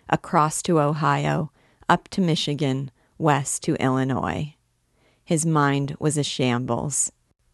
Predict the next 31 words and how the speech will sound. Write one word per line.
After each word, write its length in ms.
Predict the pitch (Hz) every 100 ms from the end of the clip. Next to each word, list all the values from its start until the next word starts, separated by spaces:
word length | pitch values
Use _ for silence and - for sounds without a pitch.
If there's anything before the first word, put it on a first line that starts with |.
| _ - _ _ _ _ _ _
He 120 | 208
could 160 | 190 180
never 280 | 190 208
quite 280 | 208 202 170
remember, 580 | - 165 139 135 131 147 -
afterward, 800 | 151 131 - 131 127 117 143 147
where 340 | - 170 147 147
he 180 | 156 147
had 180 | 147
been. 460 | 160 113 80 - 151 - _ _ _ _ _
Once, 560 | - 175 143 139 143 -
it 140 | 156 151
is 160 | 139
clear, 500 | - 156 131 113 156 - _ _
he 140 | 180
was 120 | 170
soda 320 | - 190 170
fountain 360 | 147 135 120 147
clerk 300 | - 135 139 -
in 100 | 156
a 40 | 151
Minnemegantic 960 | 156 180 185 185 147 143 151 151 -
drugstore. 760 | 151 117 120 - - 67 - 151 _ _ _ _ _ _ -
Once, 460 | 185 151 147 -
he 120 | 175
must 280 | 165 160 -
have 120 | 165
been, 380 | 165 147 151 156 -
for 220 | - 190
a 80 | 160
week, 500 | 147 127 123 -